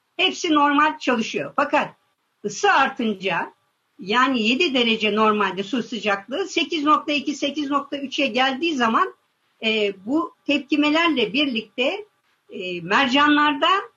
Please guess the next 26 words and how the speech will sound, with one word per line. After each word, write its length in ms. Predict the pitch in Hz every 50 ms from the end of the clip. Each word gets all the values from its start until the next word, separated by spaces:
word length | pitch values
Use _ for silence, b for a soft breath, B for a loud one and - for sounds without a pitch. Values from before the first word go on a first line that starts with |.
| _ _ _ _
bir 260 | 269 294 330 302 247 233
değişim 460 | 269 294 294 - - 359 320 294 226
başlıyor. 580 | 196 170 170 - - - 151 147 123 127 151 - _ _ _ _ _ _ _ _ _ _ -
Mercandan, 760 | 214 247 285 277 233 262 269 262 247 247 269 302 311 320 - - _ _ _ _ _
e, 440 | 220 214 202 196 196 190 185 185 185
kendisine 600 | - 247 240 254 254 254 - - 277 269 269 240
renk 320 | 226 254 311 320 320 277
veren 340 | 247 240 220 208 196 185 185
ve 160 | 190 190 185
besinini 420 | 190 214 208 - - 240 247 285 330
sağlayan 560 | 320 - - 247 214 202 190 202 190 190 214
içindeki 520 | 226 - - 262 240 240 233 226 247 233
küçük 340 | - - - - 311 - -
yosunlar, 500 | 226 208 208 - 220 202 196 190 185 185 - -
algler 540 | 196 220 262 - - - 254 269 349 370 - - _ _ _ _ _ _ _
ayrılmaya, 640 | 214 233 269 285 269 277 285 269 262 277 311 311 311
kopmaya 520 | - 262 254 254 254 262 269 277 269 226
başlıyor. 500 | 190 160 160 - - - 151 135 123 127 - _ _ 233
Ve 80 | 233
mercan 440 | 240 247 254 262 233 220 254 240 226
zamanla 680 | 214 196 233 254 262 294 311 294 254 240 277 302 262 220
beyazlaşıyor, 800 | 214 220 226 233 220 202 233 220 220 - - 240 226 269 330 330 330 - _ _ _
parlak 420 | - 233 240 262 294 294 285 285
bir 80 | - 240
görünüme 540 | 220 240 240 233 226 226 226 226 226 196 196
bürünüyor 460 | 202 196 202 196 180 190 214 269